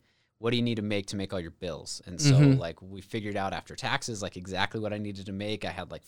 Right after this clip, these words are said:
Speaker 1: fifty dollars, like,
Speaker 2: That's the survival number,
Speaker 1: Yeah,
Speaker 2: essentially.
Speaker 1: that, that was, like, the survival number,
Speaker 2: Okay.
Speaker 1: right? So, like, I came in, and he, he, like, made it so that it'd be all right. So I worked that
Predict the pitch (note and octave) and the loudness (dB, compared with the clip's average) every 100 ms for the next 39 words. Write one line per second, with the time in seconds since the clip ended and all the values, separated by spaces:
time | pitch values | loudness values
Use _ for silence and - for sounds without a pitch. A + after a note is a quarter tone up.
0 | - A2 - G#2+ F#2+ F2+ F#2 F2 - D#3+ | -14 -12 -8 -6 -4 -4 -6 -6 4 6
1 | E3+ E3 E3+ C#3 D#3 D3 B2+ A#2 G#2 G2 | 8 8 8 10 12 12 10 8 6 2
2 | G2 C3 B2 A#2+ G#2+ C3 C3 A#2+ A#2+ - | 2 2 4 2 4 2 2 0 -2 -2
3 | A2+ G2+ G#2+ G2 F#2 F2 B2 A#2+ F#2 A2+ | 0 0 0 -2 -6 -6 -2 -2 0 -2
4 | A#2 A#2+ A2+ A2 A#2+ A#2+ C3+ B2+ B2+ A#2+ | 0 0 0 0 -2 -2 -2 0 0 -2
5 | A2 - A#2 A2 G#2+ G2 _ _ _ _ | -4 -6 -6 -4 -4 -8 _ _ _ _
6 | _ - G2 E2+ - - G#2 G2+ A2 A2 | _ -8 -4 -4 -6 -16 -10 -4 0 0
7 | A2+ - G#2+ G2 F#2 F2 F2+ F2+ F2+ G#2 | 0 -2 -2 -4 -4 -4 -2 -2 -2 -2
8 | A#2 - G2 G2+ A2 G#2 - G#2 F#2+ E2+ | -2 -2 -2 0 -2 -4 -6 -4 -4 -6